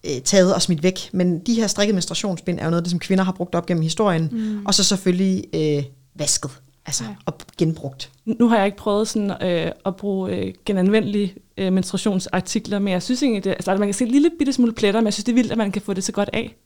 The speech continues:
Speaker 1: Ja.
Speaker 3: Den er hvid, den er hvid.
Speaker 1: Ja.
Speaker 2: Mhm.
Speaker 3: Ja.
Speaker 1: Øh, og det kan jo også fortælle os lidt om sådan historien. Altså, der har jo været en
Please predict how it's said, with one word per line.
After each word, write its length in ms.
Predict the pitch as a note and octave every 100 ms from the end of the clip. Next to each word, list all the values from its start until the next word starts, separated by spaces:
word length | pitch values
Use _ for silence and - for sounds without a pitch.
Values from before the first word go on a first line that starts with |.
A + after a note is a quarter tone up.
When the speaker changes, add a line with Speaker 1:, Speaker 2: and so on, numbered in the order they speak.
| _ -
Speaker 1:
Ja. 80 |
Speaker 3:
Den 80 | G#3+
er 60 | G3+
hvid, 200 | A#3+ -
den 80 | G#3+
er 40 | G#3
hvid. 160 | A3+ G#3+ - -
Speaker 1:
Ja. 120 | G#3+
Speaker 2:
Mhm. 200 | A3 G#3+ -
Speaker 3:
Ja. 120 | A3 A3 - _ _ _ _ -
Speaker 1:
Øh, 180 | G#3+ F#3+
og 100 | F#3+
det 120 | A#3 -
kan 60 | A3+
jo 60 |
også 120 | G#3 G#3
fortælle 180 | G3+
os 100 | G3
lidt 80 | G3
om 60 | F#3
sådan 200 | F3+ E3+
historien. 400 | E3 G#3+ F#3 D#3+
Altså, 140 | D#3
der 80 | E3
har 100 | F3+
jo 40 | E3+
været 160 | E3
en 220 | D#3+ D3+